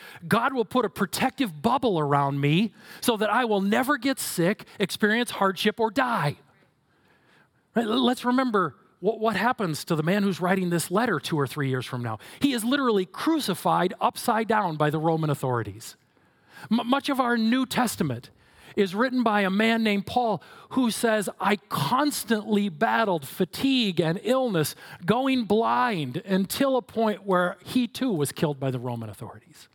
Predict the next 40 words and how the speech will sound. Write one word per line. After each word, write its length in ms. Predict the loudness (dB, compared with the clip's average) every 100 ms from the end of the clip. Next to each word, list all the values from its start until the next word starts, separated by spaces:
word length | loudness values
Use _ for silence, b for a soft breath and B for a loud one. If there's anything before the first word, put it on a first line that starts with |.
| _ b b b b b _ _ _ _ _ _ _ _ _ -18 -14 -10
God's 360 | -2 0 0 -4
promise, 720 | -12 -4 0 0 0 -2 -6 B B
if 240 | -2 0
we 120 | 0 0
have 220 | 0 -2
faith, 360 | -2 -2 0
isn't 240 | -2 -2 -2
that 120 | -2
he 100 | 0
will 120 | -2
put 160 | -2 -4
a 60 |
protective 580 | -6 -8 -4 -2 -4 -4
bubble 320 | -2 0 -2
around 340 | -2 -6 -8 -6
us. 240 | -6 -8 -14 B B -6
God's 280 | -2 -2 -4
promise 440 | -2 0 2 2
is 160 | 0 0
if 160 | -2 -2
you 160 | -2
have 240 | 0 0 -2
faith 460 | -2 0 0 -2 B B
and 180 | -2 0
this 180 | 0 -2
is 120 | -2
the 100 | -2
year 220 | 0 -2
you 180 | -2 -4
die, 380 | -2 0 2 0 B B
you 240 | 0 0 2
know 160 | 0
where 180 | 0 0
you're 200 | 2 -2
going, 520 | 0 0 2 2 0 -4 B
and 160 | 2 2
it 100 | 0
is 160 | -2
to 160 | 0 0
your 220 | 2 0